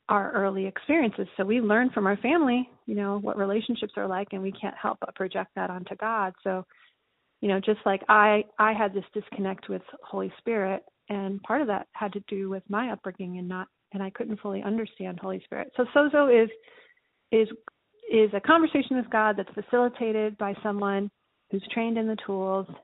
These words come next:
and that through the power of the Holy Spirit, you identify the blocks and the wounds, and we get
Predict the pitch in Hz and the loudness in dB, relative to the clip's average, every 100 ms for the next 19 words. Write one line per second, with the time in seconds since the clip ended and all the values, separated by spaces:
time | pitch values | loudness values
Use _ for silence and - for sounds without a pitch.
0 | _ - 190 185 185 190 - _ - 185 | _ -8 -4 -4 -6 -8 -10 _ -12 -10
1 | - - - _ _ _ - - - 233 | -10 -18 -20 _ _ _ -20 -20 -8 -6
2 | 226 - 202 196 190 165 190 - 190 185 | -6 -2 0 0 -2 -4 -4 -4 -8 -4
3 | 185 180 208 214 - 208 196 196 _ _ | -4 -4 -2 -2 -2 -4 -4 -4 _ _
4 | _ _ 202 196 185 185 - 214 196 190 | _ _ -8 -4 -2 -4 -8 -8 -6 -4
5 | 185 180 180 - _ _ _ - _ _ | -6 -6 -6 -10 _ _ _ -20 _ _
6 | _ 196 190 190 196 202 | _ -6 -2 -2 -2 -2